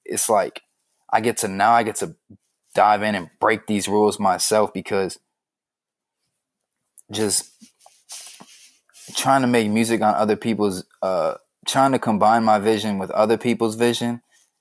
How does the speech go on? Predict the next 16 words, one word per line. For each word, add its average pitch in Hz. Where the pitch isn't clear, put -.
it's -
dope. 120
You 117
know, 113
it's 113
a 101
great 110
experience 113
and 101
it's 92
taught 113
me 113
a 98
lot. 98
<clears throat> 160
But 107